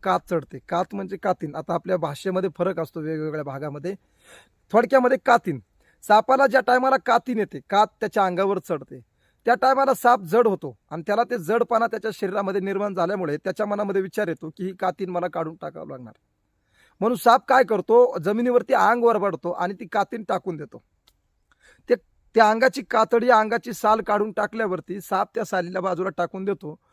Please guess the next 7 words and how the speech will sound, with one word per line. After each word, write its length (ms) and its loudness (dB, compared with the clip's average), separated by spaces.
आणि 200 -4
सरळ 360 2
बिळात 320 -4
निघून, 380 -6
बिळामध्ये 540 0
जाऊन 280 0
बसतो. 360 -16